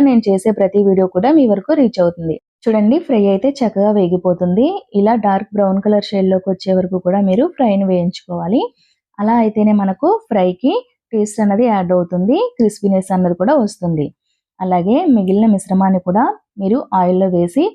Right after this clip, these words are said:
మునుపు ఎలా వేయించుకున్నారో అలాగే వేయించేసుకోవాలి. అదే కలర్‌లోకి వచ్చే వరకు కూడా ఫ్రై చేసుకోవాలి. ఇలా నేను మొత్తం అంతటిని కూడా ఫ్రై చేసేసుకున్నాను. ఇప్పుడైతే దీన్ని ఒక సర్వింగ్ ప్లేట్‌లోకి తీసేసుకుందాం. ప్లేట్‌లోకి అయితే తీసేసుకున్నానండి.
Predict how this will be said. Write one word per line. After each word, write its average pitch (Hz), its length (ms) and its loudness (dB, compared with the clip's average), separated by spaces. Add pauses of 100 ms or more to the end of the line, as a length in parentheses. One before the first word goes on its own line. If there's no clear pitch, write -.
(380)
మునుపు 214 280 0 (100)
ఎలా 190 200 2
వేయించుకున్నారో 185 680 0 (140)
అలాగే 190 360 0
వేయించేసుకోవాలి. 175 920 0 (600)
అదే 196 200 -2
కలర్‌లోకి 196 580 0
వచ్చే 190 280 -2
వరకు 180 320 0
కూడా 202 240 -2
ఫ్రై 302 240 -2
చేసుకోవాలి. 160 680 -4 (760)
ఇలా 208 200 0
నేను 240 240 2
మొత్తం 202 300 0
అంతటిని 185 400 0
కూడా 226 200 -2
ఫ్రై 285 200 0
చేసేసుకున్నాను. 160 720 -6 (120)
ఇప్పుడైతే 202 480 -2 (340)
దీన్ని 208 320 0
ఒక 233 160 -2
సర్వింగ్ 190 440 0
ప్లేట్‌లోకి 185 520 0
తీసేసుకుందాం. 170 760 -2 (1300)
ప్లేట్‌లోకి 202 440 -4
అయితే 190 220 0 (120)
తీసేసుకున్నానండి. 196 880 -2